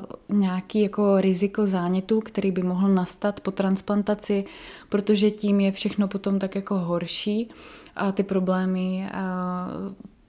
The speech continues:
potom můžou být jako závažnější a může se to hůř řešit tady ty věci. Takže, eh, paní doktorka, paní zubařka rozhodla o tom, že bude potřeba,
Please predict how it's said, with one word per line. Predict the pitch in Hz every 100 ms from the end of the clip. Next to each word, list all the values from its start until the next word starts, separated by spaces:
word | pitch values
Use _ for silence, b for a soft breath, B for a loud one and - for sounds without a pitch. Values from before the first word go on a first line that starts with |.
| -
potom | 196 196 190 190 190
můžou | 196 190 185 190
být | 185 190
jako | 190 208
závažnější | 180 160 185 196 190 185 - 196 196 190
a |
může | 175 170
se | 175
to | 190
hůř | 165 170 180 185
řešit | 175 175 - 190
tady | 185 185
ty | 190
věci. | 185 185 - 185 B B B B B -
Takže, | 185 185 185 180 185
eh, | 185 180 185 - 180
paní | 180 185 190
doktorka, | 202 196 202 202 - 196 196 196 -
paní | - 185 180
zubařka | 170 190 214 - 208
rozhodla | 202 196 190 -
o | 180
tom, | - 208 214 214
že | 196 185 180
bude | 175 180
potřeba, | 180 180 - 185 180 175 175